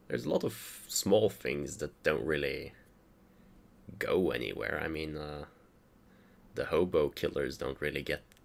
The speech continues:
what they are, uh, they had coming to them. I guess they just get away with, uh, whatever they did.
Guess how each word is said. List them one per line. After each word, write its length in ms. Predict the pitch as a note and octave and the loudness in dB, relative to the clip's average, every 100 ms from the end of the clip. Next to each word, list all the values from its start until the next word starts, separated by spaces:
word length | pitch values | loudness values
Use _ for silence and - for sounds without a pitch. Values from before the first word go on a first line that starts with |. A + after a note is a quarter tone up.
| - | -6
what 580 | - - - - - - - - - - - - | -4 -4 -4 0 0 -2 -6 -20 -20 -20 -18 -4
they 300 | - D2 C2 | 2 2 2
are, 300 | G1+ D2 - - | 2 0 0 -6
uh, 320 | D#2+ D2+ D2 D#2 | -8 -8 -8 -10
they 200 | D2+ D2+ | -6 -6
had 200 | D#2 - | -6 -6
coming 280 | - D2+ D#2 | -4 -4 -4
to 120 | D2+ | -6
them. 300 | D2+ D2+ D#2+ - - - - - - - - - | -6 -8 -10 -16 -20 -20 -20 -20 -20 -20 -8 -2
I 40 | |
guess 220 | F2 D2+ | 0 2
they 100 | E2 | 0
just 220 | D#2+ D#2 | 0 0
get 140 | - D#2 | 2 4
away 260 | D2+ E2 | 4 2
with, 240 | A2+ E2 D2+ | 2 0 -2
uh, 280 | D#2+ D2+ D#2 F#2 - | -4 -4 -10 -14 -8
whatever 320 | E2+ D#2+ D2+ D#2+ | -2 -2 0 0
they 180 | D#2 | 0
did. 280 | D2+ D2+ - | 0 -2 -4